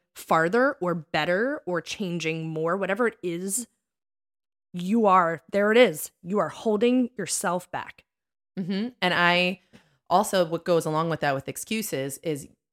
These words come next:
Speaker 2: you excuse yourself from said goal by blaming others. You put it on the other person. You put
Speaker 1: Oh,
Speaker 2: it on,
Speaker 1: one hundred percent.
Speaker 2: "Oh, well, this person did this. That's why I can't. That's why I couldn't do it." Or
Speaker 1: Yeah.
Speaker 2: like this, you know, whatever. You're blaming others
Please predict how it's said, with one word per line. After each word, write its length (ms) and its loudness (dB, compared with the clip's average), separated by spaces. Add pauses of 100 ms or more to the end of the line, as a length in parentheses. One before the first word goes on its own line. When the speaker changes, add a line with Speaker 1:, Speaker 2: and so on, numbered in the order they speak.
(180)
Speaker 2:
you 260 -2
excuse 680 -2
yourself 880 -4 (280)
from 640 -2
said 340 -4
goal 480 -2
by 140 0
blaming 400 -4
others. 480 -8 (280)
You 120 -4
put 160 -2
it 100 2
on 140 0
the 160 -6
other 220 -2
person. 360 -8
You 120 -4
put 160 2
Speaker 1:
Oh, 20 0
Speaker 2:
it 80 -2
on, 320 -4
Speaker 1:
one 160 -6
hundred 300 -6
percent. 240 2
Speaker 2:
"Oh, 40 -4
well, 160 2
this 220 -2
person 340 -4
did 220 -4
this. 180 0
That's 180 -4
why 140 0
I 80 -4
can't. 380 -10
That's 160 -6
why 160 -8
I 120 -8 (140)
couldn't 240 -8
do 160 -12
it." 240 -14
Or 80 -4
Speaker 1:
Yeah. 60 0
Speaker 2:
like 240 -2 (280)
this, 380 0
you 140 0
know, 100 0
whatever. 280 2
You're 180 -4
blaming 420 0
others 560 -4